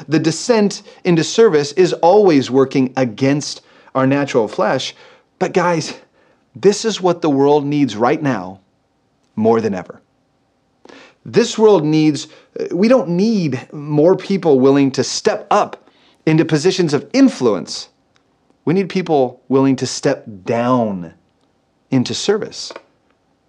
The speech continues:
We don't need more social media influencers. We need people who want to be servants. Less selfies, more service. We don't need,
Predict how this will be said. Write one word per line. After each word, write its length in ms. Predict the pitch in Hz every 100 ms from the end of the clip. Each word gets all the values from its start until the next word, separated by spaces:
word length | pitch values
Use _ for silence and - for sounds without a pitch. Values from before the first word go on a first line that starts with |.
| _ _ -
We 100 | 185
don't 240 | 220 180
need 460 | 196 202 196 165 -
more 180 | 165
social 400 | 160 - 185 -
media 420 | 160 170 160 151 -
influencers. 920 | 180 190 170 143 113 - 90 80 - _ _
We 100 | 165
need 160 | 196 190
people 240 | 202 190
who 80 | 165
want 180 | 175 180
to 40 |
be 80 | 175
servants. 420 | 160 208 196 - - - -
Less 280 | 196 214
selfies, 580 | - 208 160 90 - - _ _ _ _ _ _ _ -
more 160 | 165
service. 600 | 170 - 190 104 - - - _ _ _ _ _ _ _ _ _ _ _ _ _ _ _ _ -
We 120 | 143
don't 220 | 170 190 160
need, 520 | 160 185 175 139